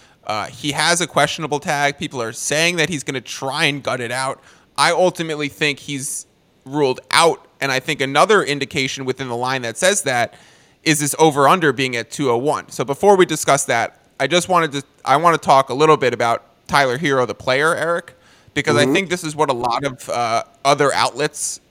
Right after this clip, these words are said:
Speaker 1: are not talking about right now. Everyone's talking about the Heat, and they're, "Oh, Bam needs to step up. Lowry looks injured. Butler's been great all postseason. Can he handle all the load?" Here's what my point is, Eric.
Speaker 2: Mm-hmm.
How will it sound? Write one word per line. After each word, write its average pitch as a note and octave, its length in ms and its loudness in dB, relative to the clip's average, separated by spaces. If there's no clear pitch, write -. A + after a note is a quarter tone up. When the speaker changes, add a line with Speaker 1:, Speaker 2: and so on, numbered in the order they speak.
Speaker 1:
are B2+ 100 2
not B2 380 -6
talking C3+ 400 -8
about C3 240 -2
right D3 160 0
now. D3 200 0
Everyone's C#3 380 -2
talking C#3 260 -2
about C3 160 -2
the B2+ 60 -14
Heat, C#3+ 300 -8
and A#2+ 180 -6
they're, A#2 140 -2
"Oh, D3+ 260 8
Bam C3+ 340 -2
needs C3+ 260 -4
to C3+ 60 -8
step - 340 0
up. C3 340 2
Lowry C#3+ 440 2
looks C#3 260 -2
injured. C3 600 -2
Butler's C#3+ 560 2
been C#3 220 -4
great C3+ 300 0
all B2+ 140 4
postseason. C#3 720 -2
Can B2+ 160 -8
he B2 140 -8
handle C3+ 340 -2
all C3 160 4
the B2+ 80 -8
load?" B2 380 -4
Here's G#3 300 4
what E3+ 140 2
my C#3 180 0
point A2+ 320 -8
is, F2+ 160 -10
Eric. E2+ 300 -10
Speaker 2:
Mm-hmm. C#3+ 380 0